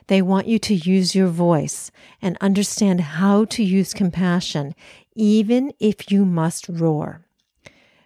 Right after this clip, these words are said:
They want to see you sing, dance, and above all, they want to see you uphold the principle of do no harm.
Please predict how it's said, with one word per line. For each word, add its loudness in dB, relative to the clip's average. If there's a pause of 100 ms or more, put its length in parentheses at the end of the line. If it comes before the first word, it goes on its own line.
(120)
They 2
want -2
to -6
see -6
you -8
sing, 0 (220)
dance, -2 (100)
and 2
above 2
all, 2
they 2
want -4
to -10
see -8
you -2 (400)
uphold -2
the -6
principle -4 (260)
of -2
do 2
no 2
harm. -4